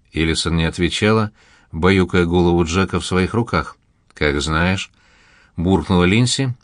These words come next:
и выскочила вон из комнаты. Мы с Чаком подняли Джека и перенесли на диван.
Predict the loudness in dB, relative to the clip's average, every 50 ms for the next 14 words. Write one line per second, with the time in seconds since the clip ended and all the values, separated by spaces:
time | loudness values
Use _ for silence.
0 | _ _ -4 -4 -2 0 0 0 0 0 -2 -4 -4 -2 0 0 0 2 2 2
1 | 2 2 0 -2 -2 -2 0 0 2 2 0 0 -2 -4 -6 -8 -12 _ _ _
2 | _ _ _ _ _ _ _ _ _ _ _ 0 2 2 2 0 0 -2 0 2
3 | 2 0 2 2 0 2 2 4 4 4 2 2 2 0 0 0 0 -2 -2 -4
4 | -6 _ _ _ -2 0 2 2 2 2 0 0 2 2 0 0 0 -2 0 0
5 | 0 0 0 0 0 0 0 0 -2 -4